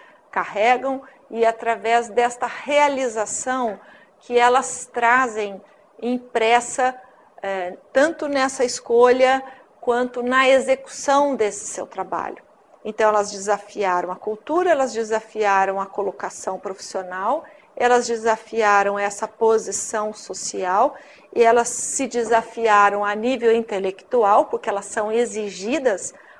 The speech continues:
a responder, e elas são exigidas, finalmente, um quinto aí, elemento muito importante pra você, que é o desafio pessoal. Então, ninguém entra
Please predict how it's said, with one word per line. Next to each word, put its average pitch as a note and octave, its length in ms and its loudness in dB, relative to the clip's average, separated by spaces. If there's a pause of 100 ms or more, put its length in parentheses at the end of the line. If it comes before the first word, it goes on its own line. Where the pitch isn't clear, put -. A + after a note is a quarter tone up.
a G#3 140 0
responder, G#3 840 -4 (1500)
e E4+ 140 4
elas C4+ 300 6
são C#4+ 340 -4
exigidas, C4 800 -4
finalmente, A#3+ 800 -6
um B3 120 -6
quinto B3 540 -10
aí, A3+ 440 -6 (200)
elemento G#3+ 680 -6
muito A#3 420 -6
importante B3 600 -4
pra A#3 160 -6
você, G#3+ 480 -8 (280)
que - 100 -10
é G#3+ 60 -4
o G3+ 80 -10
desafio G3 500 -8
pessoal. F#3+ 720 -8 (720)
Então, G3+ 380 -6 (160)
ninguém C#4+ 720 0
entra C4+ 540 0